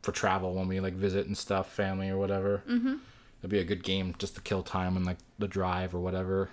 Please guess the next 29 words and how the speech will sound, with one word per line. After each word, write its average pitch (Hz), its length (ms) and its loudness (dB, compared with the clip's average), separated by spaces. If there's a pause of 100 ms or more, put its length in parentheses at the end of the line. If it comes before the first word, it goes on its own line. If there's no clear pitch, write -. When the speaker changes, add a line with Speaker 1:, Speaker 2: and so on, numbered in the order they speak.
Speaker 2:
Yeah, 202 260 -6 (220)
while 196 160 0
you're 185 80 0
driving. 180 320 -4 (140)
Speaker 1:
Yeah, 135 240 8 (200)
of 110 100 -6
course. - 380 2 (380)
Speaker 2:
<laughs> - 40 -2 (1700)
Speaker 1:
So - 160 2
yeah, 127 80 10
this 113 180 6
game 165 180 6
is 107 120 4
a 104 60 8
definite 98 480 4
improvement 92 580 2
off 90 240 -2
the - 80 -4
first 90 340 -2
game. 90 360 -2 (340)
It's - 160 0
just - 400 0
pretty 110 220 0
much 90 240 -2
more 92 300 4
of 87 100 0
what 92 120 0
you 95 120 -4
enjoy, 90 600 0